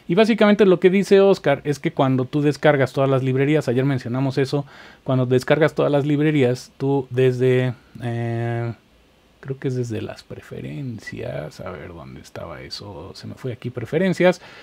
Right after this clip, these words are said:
eh, no es cierto, Sound Library, aquí, Sound Library puedes reubicar tu librería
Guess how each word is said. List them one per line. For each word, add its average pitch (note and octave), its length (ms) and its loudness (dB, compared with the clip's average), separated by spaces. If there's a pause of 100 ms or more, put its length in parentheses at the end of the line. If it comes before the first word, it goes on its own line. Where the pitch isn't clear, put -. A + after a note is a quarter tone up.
(340)
eh, C3 600 6 (680)
no C#3 140 -4
es C3 120 -6
cierto, A#2+ 520 -4 (140)
Sound D#3+ 240 2
Library, G#2+ 360 0
aquí, G#2 220 -6 (200)
Sound D#3 240 -2
Library D#3 340 2
puedes D3 460 0
reubicar C#3 580 0
tu C#3+ 100 -6
librería C3 480 0